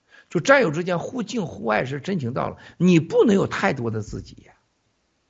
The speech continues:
但是我看到了有些人真的是有偷机取巧，太多自己的小动作是存在的。啊，还有个就尊重人上，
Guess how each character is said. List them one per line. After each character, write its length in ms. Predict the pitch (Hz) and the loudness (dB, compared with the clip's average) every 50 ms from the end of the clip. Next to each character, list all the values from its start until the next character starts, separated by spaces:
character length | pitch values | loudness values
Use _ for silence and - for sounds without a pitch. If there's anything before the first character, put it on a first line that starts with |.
| _ _ _ | _ _ _
但 180 | - 247 262 233 | 4 6 6 6
是 60 | 175 | 6
我 140 | 131 98 98 | 2 -2 -2
看 260 | 110 - - 285 311 | 0 0 0 2 2
到 80 | 214 | 2
了 80 | 170 151 | 0 0
有 160 | 135 127 82 | 0 -4 -8
些 140 | 85 - 127 | -8 -8 -6
人 200 | 117 113 117 113 | -6 -4 -6 -4
真 160 | - 185 196 | -4 -4 -2
的 140 | 196 180 147 | -2 -2 -2
是 200 | 110 - 110 107 | -4 -6 -8 -8
有 160 | 98 92 85 | -8 -8 -8
偷 320 | - - - - 202 190 170 | -8 -6 -2 0 0 0 0
机 260 | 147 - 170 170 156 | -2 -4 -4 -4 -4
取 280 | 131 - - 139 156 | -6 -6 -4 -4 -4
巧， 240 | 147 - - - - 110 | -4 -4 -4 -4 -4 -2
太 200 | - - 170 - | -2 0 0 0
多 180 | - 123 120 | 0 -2 -4
自 200 | 120 - - - | -6 -6 -8 -8
己 120 | 104 - - | -8 -10 -14
的 120 | - 85 | -16 -14
小 180 | - - - 98 | -10 -10 -8 -8
动 220 | - 107 101 85 | -8 -8 -10 -10
作 120 | 85 65 - _ - _ | -12 -16 -20 _ -20 _
是 220 | - - - - 175 | -12 -8 -4 -4 -4
存 300 | - - - 101 85 87 | -4 -6 -8 -6 -6 -2
在 240 | 117 160 190 - - | 0 0 0 0 -2
的。 200 | - - - - _ _ _ _ _ _ _ _ _ _ _ _ _ _ _ _ _ _ _ _ _ _ _ _ _ _ _ _ _ _ _ _ _ _ _ _ | -4 -8 -18 -20 _ _ _ _ _ _ _ _ _ _ _ _ _ _ _ _ _ _ _ _ _ _ _ _ _ _ _ _ _ _ _ _ _ _ _ _
啊， 260 | - - 98 90 - - | -14 -14 -12 -14 -12 -6
还 180 | - 180 240 | 0 2 4
有 80 | 294 294 | 4 4
个 120 | 226 190 | 2 0
就 160 | 139 180 170 | 0 0 -2
尊 240 | - - 220 247 262 | -2 -2 -2 -2 -2
重 120 | 262 220 147 | -2 -4 -4
人 220 | 87 - 95 135 | -6 -8 -8 -8
上， 140 | 151 143 | -8 -8